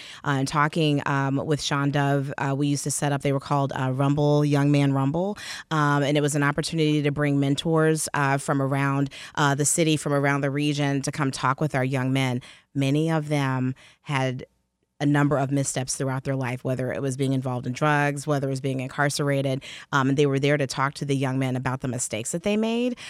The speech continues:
um, and where they are now and, and how they've learned from those mistakes, uh, but also, uh, being able to, uh, tell them where that they can get help. Um, I, I realize that I can get up all day and talk about these things. We can have a number of different organizations and institutions,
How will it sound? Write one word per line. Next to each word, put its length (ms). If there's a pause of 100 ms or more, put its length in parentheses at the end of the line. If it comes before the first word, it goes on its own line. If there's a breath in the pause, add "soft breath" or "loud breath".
(140)
um, 340
and 300
where 220
they 180
are 160
now 420
and, 160
and 140
how 140
they've 200
learned 220
from 80
those 220
mistakes, 540
uh, 160
but 140
also, 540 (880)
uh, 160
being 260
able 220
to, 320 (260 loud breath)
uh, 100
tell 220
them 160
where 160
that 120
they 120
can 160
get 180
help. 360 (380 loud breath)
Um, 440
I, 140 (120)
I 80
realize 500
that 140
I 160
can 220
get 160
up 140
all 160
day 240
and 100
talk 200
about 260
these 160
things. 240
We 100
can 140
have 180
a 60
number 260
of 80
different 260
organizations 720
and 120
institutions, 840